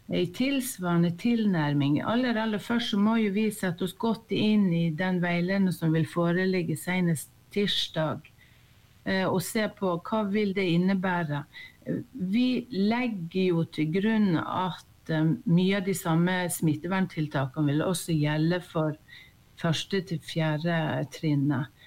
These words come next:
Eh, så da blir det jo å jobbe, eh, lokalt på den enkelte skolen med hvordan skal vi ta i bruk, eh, bygningsmassen i forhold til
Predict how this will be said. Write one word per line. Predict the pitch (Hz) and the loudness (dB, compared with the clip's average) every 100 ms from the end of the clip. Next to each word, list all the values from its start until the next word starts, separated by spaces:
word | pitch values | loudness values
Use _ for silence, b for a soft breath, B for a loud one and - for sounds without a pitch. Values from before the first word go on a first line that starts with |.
| b b b | b b b
Eh, | - 175 165 | -2 0 0
så | 170 208 | -2 0
da | 240 | 2
blir | 247 302 | 2 2
det | 269 190 | 2 2
jo | 175 | 2
å | |
jobbe, | 170 175 175 185 240 233 214 b b b - _ | 2 2 0 -2 0 0 -2 b b b -20 _
eh, | - 185 180 190 | -6 -2 0 0
lokalt | 202 233 226 214 | 0 -2 -2 -2
på | - | -4
den | 170 160 | 0 2
enkelte | 185 196 180 175 | 0 -2 -4 -4
skolen | - 185 190 190 | -4 0 2 2
med | - | 0
hvordan | 220 190 185 170 | -2 0 0 0
skal | - 165 | 0 0
vi | 160 | -2
ta | - | -2
i | 170 165 | 0 0
bruk, | 165 196 202 - - - | 2 2 0 -2 -8 -6
eh, | 151 143 147 - b b b _ 151 | -2 -2 -4 -6 b b b _ -2
bygningsmassen | 175 160 185 196 - 175 147 165 | 0 2 0 0 0 -2 0 0
i | 156 | 0
forhold | - 160 180 | 0 0 0
til | 175 | 0